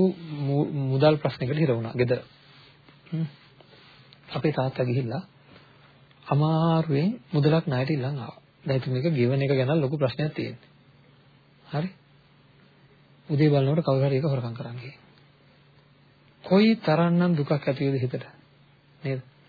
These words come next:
රටේ වෙන්නේ මොකද්ද කියන්න බලන්න. නේද? රටේ වෙන්නේ මොකද්ද? වැඩි දෙනෙක් නේද? ණය, ණය, ණය කියලා එක එක විදිහට මේ වෙනත් රටවල් වලින් ණය ගන්නවා.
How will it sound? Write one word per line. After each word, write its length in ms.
රටේ 340
වෙන්නේ 200
මොකද්ද 240
කියන්න 240
බලන්න. 200
නේද? 280
රටේ 260
වෙන්නේ 200
මොකද්ද? 280
වැඩි 400
දෙනෙක් 340
නේද? 260
ණය, 440
ණය, 380
ණය 340
කියලා 280
එක 160
එක 200
විදිහට 380
මේ 340
වෙනත් 320
රටවල් 380
වලින් 200
ණය 200
ගන්නවා. 460